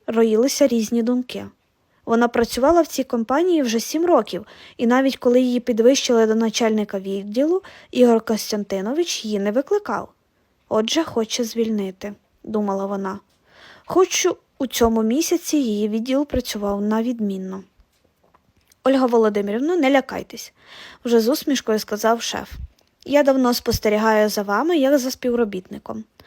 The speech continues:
Звичайно, мені подобається, як ви знаходите підхід до підлеглих. Вони вас поважають, але при цьому побоюються.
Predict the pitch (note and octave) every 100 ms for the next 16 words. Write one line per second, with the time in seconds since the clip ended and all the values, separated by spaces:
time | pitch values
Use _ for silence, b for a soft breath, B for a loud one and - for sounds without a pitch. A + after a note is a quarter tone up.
0 | B B B - C#4 E4 B3 A3 A#3 E4+
1 | E4 E4+ F4 C4 A#3 A3+ C#4+ - D4+ A3
2 | A#3+ C#4+ A#3 - A3+ A#3+ B3+ A#3 G#3+ -
3 | A3+ A#3+ A3+ A3 G3+ G3 F#3+ - G#3 -
4 | _ _ _ _ _ _ A#3+ A3+ A3+ G#3
5 | G3+ - F#3 F#3+ G3+ G#3 F4 G4 C4 A3+
6 | - G#3 - G#3 C#4 C#4+ C4+ G3 E3+ F#3
7 | F#3 - A#3